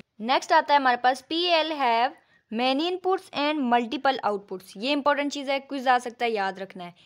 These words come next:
पीएल होते हैं उनमें ज़्यादा इनपुट होती हैं और ज़्यादा ही आउटपुट भी होती हैं, इनपुट और आउटपुट दोनों ज़्यादा होती हैं। इसमें क्या होता है, connected through a large number of and gates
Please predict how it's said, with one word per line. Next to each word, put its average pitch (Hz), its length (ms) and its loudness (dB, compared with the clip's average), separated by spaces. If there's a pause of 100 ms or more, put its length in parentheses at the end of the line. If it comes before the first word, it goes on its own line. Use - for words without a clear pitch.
(120)
पीएल 320 440 4
होते 240 240 -2
हैं 262 80 -4
उनमें 294 380 -2
ज़्यादा 233 320 4
इनपुट 339 300 -2
होती 339 220 -2
हैं 349 80 0
और 349 120 0
ज़्यादा 247 340 4
ही 294 280 -2 (440)
आउटपुट 240 340 4
भी 208 100 -8
होती 196 280 -6
हैं, - 120 -14
इनपुट 311 380 -4
और 311 100 2
आउटपुट 269 280 0
दोनों 247 280 -6 (180)
ज़्यादा 220 320 0
होती 190 300 -8
हैं। 175 140 -18 (340)
इसमें 370 360 0
क्या 370 160 6
होता 320 180 4
है, 320 80 2
connected 349 440 0
through 330 160 2
a 330 100 8
large 269 380 8
number 226 320 0
of 220 200 0 (320)
and 302 260 -2
gates 370 340 0